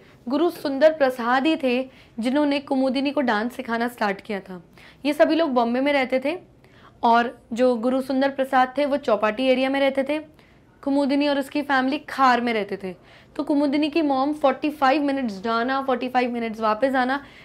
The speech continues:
इतना ट्रैवलिंग टाइम लोकल से बेचारी इतना मेहनत करती थी अपनी बेटी को डांस सिखाने के लिए। तो गुरु सुंदर प्रसाद was the first teacher जिन्होंने उसको डांस सिखाना स्टार्ट किया। राधेलाल मिश्रा जो थे वो भांजे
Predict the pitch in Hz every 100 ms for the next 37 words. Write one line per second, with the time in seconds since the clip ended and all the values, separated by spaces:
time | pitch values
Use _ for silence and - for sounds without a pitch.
0 | - 269 302 302 294 247 247 277 269 269
1 | 254 254 254 240 233 262 262 269 277 269
2 | - - 247 254 247 262 262 262 247 226
3 | 254 254 247 254 269 269 262 233 233 262
4 | 240 202 208 - - 196 196 202 196 -
5 | - - - 359 285 320 370 - 262 311
6 | 330 277 269 277 277 - - - 262 320
7 | 330 269 311 311 285 285 311 269 262 262
8 | 269 - 247 208 214 254 240 247 262 240
9 | 196 - 254 311 - - - - 233 226
10 | 262 330 339 320 277 277 277 285 294 240
11 | 214 - - - 381 302 233 240 226 233